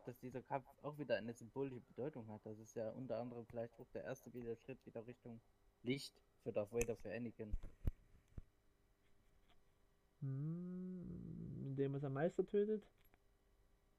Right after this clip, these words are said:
Speaker 1: Ne, es, wahrscheinlich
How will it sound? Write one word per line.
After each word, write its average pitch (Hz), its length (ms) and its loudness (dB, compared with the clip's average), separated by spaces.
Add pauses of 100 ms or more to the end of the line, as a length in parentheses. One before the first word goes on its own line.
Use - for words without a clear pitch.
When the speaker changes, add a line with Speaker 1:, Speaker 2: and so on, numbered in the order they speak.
(400)
Speaker 1:
Ne, 127 200 -2
es, - 280 -10 (640)
wahrscheinlich 151 760 4